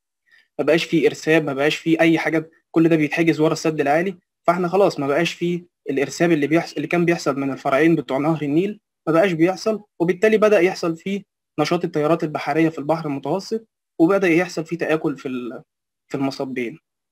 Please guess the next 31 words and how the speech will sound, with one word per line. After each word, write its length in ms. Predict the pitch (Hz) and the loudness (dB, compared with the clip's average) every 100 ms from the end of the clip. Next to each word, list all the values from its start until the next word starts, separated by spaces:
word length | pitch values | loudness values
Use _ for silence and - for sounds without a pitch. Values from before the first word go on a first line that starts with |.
| _ | _
فكمان 260 | - 160 202 | 2 4 6
إحنا 220 | 208 175 | 4 2
ناخد 360 | 190 196 175 - | 0 0 -2 -4
قرار 520 | 151 160 190 156 143 _ _ 160 | 0 2 4 4 0 _ _ 2
إن 120 | 165 | 2
إحنا 280 | - 147 147 | 2 -2 -2
نخطط 420 | 139 196 185 170 | -2 -2 0 0
مدينة 320 | 165 190 196 | 0 0 0
جديدة 420 | 170 190 165 147 _ _ | -2 -4 -6 -8 _ _
في 80 | - | 0
نفس 220 | 170 - | 0 2
المكان، 460 | 180 160 175 196 190 _ _ 143 | 0 2 0 -4 -8 _ _ -4
فبت-، 260 | 143 139 - | -4 -6 -12
بيتهيألي 420 | 156 156 170 185 | -8 0 0 2
إن 140 | 170 156 | 2 2
ده 220 | 180 180 175 | 0 -2 -2
قرار، 400 | - 156 175 165 - _ _ _ _ | 2 2 2 -2 -8 _ _ _ _
يعني، 460 | 139 139 143 139 - - | -6 -4 -4 -6 -10 -14
مش 120 | - | -2
هقول 240 | 160 190 170 | 4 4 4
إن 60 | |
هو 120 | 160 180 | 4 4
غلط، 420 | 165 208 208 - _ _ | 4 2 2 -6 _ _
بس 100 | - | -6
إحنا 140 | 165 170 | 0 2
لازم 240 | 185 175 | 2 2
نحسب 380 | 165 160 190 190 | 0 0 -4 -2
له 140 | 175 - - | -4 -6 -6
إيه 200 | 202 190 | -2 -2
ال-، 200 | 165 160 _ _ - | -2 -6 _ _ 0
العواقب، 560 | 147 143 185 196 208 | 4 6 4 2 -2